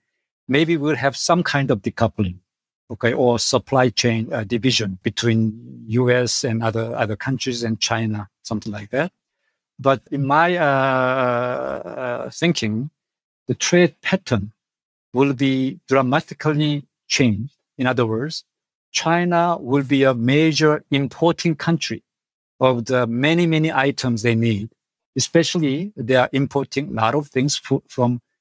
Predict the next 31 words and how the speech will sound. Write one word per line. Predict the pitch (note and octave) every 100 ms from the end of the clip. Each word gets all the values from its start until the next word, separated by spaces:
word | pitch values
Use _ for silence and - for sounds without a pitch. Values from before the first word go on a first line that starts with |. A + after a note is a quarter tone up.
| -
Southeast | - C3+ - - E3
Asia. | B2+ A#2 G#2 G2 _ _ _ _
Because | - C#3 D#3+ F3 F#3 -
their | C#3+
wages | A#2+ C3+ E3 D#3 D#3
are |
so | C#3+ - D3
high, | - D3 A#2 B2 D3+ _ _ _
they | C#3
cannot | C3+ D#3 D#3+ F3
afford | D#3+ - F#3 E3 A2 - _
in | D3 C3
producing | - C3 C#3+ D#3+ E3 D3+
things, | - F#3+ A#2 A2+ -
necessary | D#3 F3 - C3+ C#3
items | C3+ D#3 C3 A#2 A#2 - _ _
to | C3+
their | C#3
own | - C#3+ C#3
people. | - D#3 D3+ A#2 - _ _ _ _
They | C3+
have | B2 F3 -
to | -
find | - C3+ C3 C3+
something | - D3 C#3+ C#3+
from | C3+ - B2+ B2 B2+ - _ _
outside. | A#2+ A2 - C#3 G#2+ B2 _
In | C3
other | B2+ B2
words, | A#2 D3+ - - _ _ _
China | - D3+ E3+ E3 D#3+ D#3+